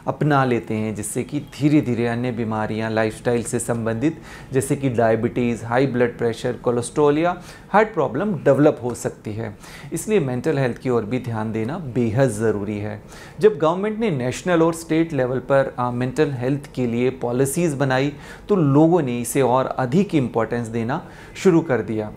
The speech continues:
इस दिशा में टेलीमानस हेल्पलाइन ने निश्चित तौर पर लोगों में मानसिक स्वास्थ्य को लेकर एक नई उम्मीद जगाई है।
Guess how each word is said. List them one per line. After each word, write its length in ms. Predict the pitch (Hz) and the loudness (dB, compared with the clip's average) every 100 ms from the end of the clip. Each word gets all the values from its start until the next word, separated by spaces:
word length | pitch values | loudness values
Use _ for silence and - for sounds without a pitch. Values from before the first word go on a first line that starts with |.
| - | -2
इस 100 | 214 | -2
दिशा 420 | 160 160 170 151 | 2 0 2 0
में 200 | 151 160 156 | 0 -4 -2
टेलीमानस 600 | 135 135 165 139 123 131 139 | 2 4 4 2 0 -4 -2
हेल्पलाइन 480 | 123 117 117 113 | -2 -2 -4 -4
ने 200 | 117 135 | -4 -2
निश्चित 580 | 156 123 120 - 170 170 | -2 -2 -4 2 2 2
तौर 180 | 131 120 | 0 0
पर 240 | 117 135 123 | 2 0 0
लोगों 420 | 120 123 143 139 | 2 4 4 2
में 180 | 113 107 - - - | 0 -6 -12 -20 -4
मानसिक 400 | 139 139 139 180 | 0 2 0 -6
स्वास्थ्य 440 | - 139 139 - 165 | -2 0 0 0 -2
को 120 | 127 | 0
लेकर 320 | 117 113 127 | -2 0 0
एक 160 | 196 196 | 0 0
नई 280 | 131 143 | 2 2
उम्मीद 320 | 131 117 113 90 | 2 2 -2 0
जगाई 340 | 151 113 107 | -2 -2 -4
है। 260 | 107 113 | -4 -6